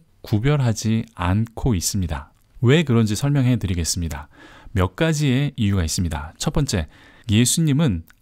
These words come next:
아가페와 필레오의 의미를 구별하여 실제로 그렇게 말씀하셨는가? 이에 대한 질문을 먼저 할 수 있습니다. 결론은 아니다, 이것입니다. 예수님은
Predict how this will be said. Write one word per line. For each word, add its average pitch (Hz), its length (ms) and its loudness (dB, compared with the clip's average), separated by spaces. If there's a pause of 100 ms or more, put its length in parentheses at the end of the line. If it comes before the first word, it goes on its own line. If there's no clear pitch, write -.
아가페와 120 880 0 (160)
필레오의 135 720 0
의미를 104 520 2 (420)
구별하여 135 800 0 (320)
실제로 151 640 -2
그렇게 101 340 -2
말씀하셨는가? 98 1000 0 (300)
이에 139 280 2
대한 131 300 2
질문을 107 360 0
먼저 85 280 0
할 113 80 0
수 - 120 -2
있습니다. 85 480 -4 (440)
결론은 127 520 2 (360)
아니다, 101 680 0 (420)
이것입니다. 92 600 -2 (340)
예수님은 127 720 2